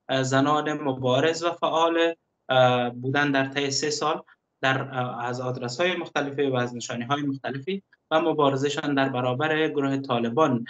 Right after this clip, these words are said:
ادامه دادن و به خاطر حقوق زنان و دادخواهی پرداختن، راجع به همین موارد صحبت می داشته باشیم. بانو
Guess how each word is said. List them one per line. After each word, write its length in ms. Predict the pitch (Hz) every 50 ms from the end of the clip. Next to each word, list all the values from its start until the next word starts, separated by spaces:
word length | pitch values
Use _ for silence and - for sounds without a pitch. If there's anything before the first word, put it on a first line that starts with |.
| - - - - _ -
ادامه 320 | 135 127 127 123 135 151
دادن 340 | 160 165 160 147 156 151 156
و 80 | 143 131
به 80 | 127
خاطر 320 | 120 - 123 120 120 - 135
حقوق 500 | 135 135 131 131 131 175 - - 143 135
زنان 380 | 127 123 120 127 131 131 131
و 200 | 127 127 127 123 -
دادخواهی 520 | 135 131 127 127 - - 131 127 131 117
پرداختن، 520 | - 131 120 113 117 113 - - 170 185 - - - - _ _ _ _
راجع 240 | 156 143 139 143 147
به 120 | 143 147
همین 320 | 143 143 139 131 139 143 139
موارد 480 | 135 120 120 120 123 135 139 139 - _ _
صحبت 480 | - - 160 147 143 156 160 160 165
می 140 | 170 170 170
داشته 300 | 165 - 165 - - 151
باشیم. 300 | 151 151 - 170 165 156
بانو 320 | 156 147 151 151 147 139